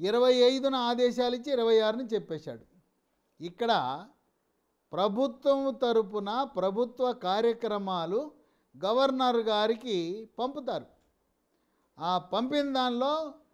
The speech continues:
మార్పులు, చేర్పులు చేసి గవర్నర్ గారి ప్రసంగం ఉంటుంది. గవర్నర్ గారికి ప్రసంగ పాఠాన్ని కూడా పంపినట్లేదు.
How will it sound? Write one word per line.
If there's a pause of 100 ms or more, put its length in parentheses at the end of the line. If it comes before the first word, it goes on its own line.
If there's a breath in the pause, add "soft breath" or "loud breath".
(260)
మార్పులు,
చేర్పులు
చేసి
గవర్నర్
గారి
ప్రసంగం
ఉంటుంది. (1300)
గవర్నర్
గారికి
ప్రసంగ
పాఠాన్ని
కూడా
పంపినట్లేదు.